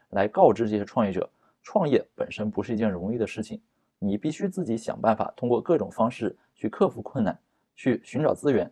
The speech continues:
最终达到你的目标。那 Tim Draper 做的这个创业学院呢，在我看来，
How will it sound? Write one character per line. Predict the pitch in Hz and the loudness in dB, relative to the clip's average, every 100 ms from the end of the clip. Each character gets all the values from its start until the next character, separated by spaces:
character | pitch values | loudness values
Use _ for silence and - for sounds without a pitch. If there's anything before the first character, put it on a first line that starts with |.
| _ | _
最 | 113 95 | -2 0
终 | 104 | -2
达 | 104 92 | -2 2
到 | 104 | 2
你 | 85 | 0
的 | 85 | -6
目 | 92 | -2
标。 | 92 85 - _ _ _ _ _ _ _ _ | -2 -2 -8 _ _ _ _ _ _ _ _
那 | - | -8
Tim | - - 190 | -6 -2 2
Draper | 208 214 - | 4 4 4
做 | 175 | 4
的 | 151 | 2
这 | 147 | 2
个 | 139 110 - | 0 -2 -6
创 | - - 143 | -8 -2 -2
业 | |
学 | - 101 | 0 0
院 | 110 127 | 0 0
呢， | 107 104 _ _ | -4 -4 _ _
在 | - 208 | 0 2
我 | 107 | 2
看 | - - - | 0 -4 0
来， | 180 175 | 0 0